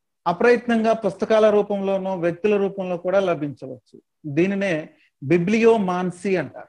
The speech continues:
దీన్ని ఏమంటారంటే బిబ్లియోమాన్సీ అంటారు. మీ నిర్ణయాలు చాలా శక్తివంతంగా ఉంటాయి. తర్వాత ఇంకొకటి ఏంటంటే రెస్పాన్సిబిలిటీని కలిగి ఉంటాం. అది కూడా దేనికంటే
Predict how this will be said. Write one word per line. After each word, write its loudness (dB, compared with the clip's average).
దీన్ని -4
ఏమంటారంటే -4
బిబ్లియోమాన్సీ 0
అంటారు. -8
మీ 2
నిర్ణయాలు 2
చాలా 4
శక్తివంతంగా 0
ఉంటాయి. -4
తర్వాత 2
ఇంకొకటి 2
ఏంటంటే 0
రెస్పాన్సిబిలిటీని 0
కలిగి 2
ఉంటాం. -6
అది 0
కూడా 0
దేనికంటే -4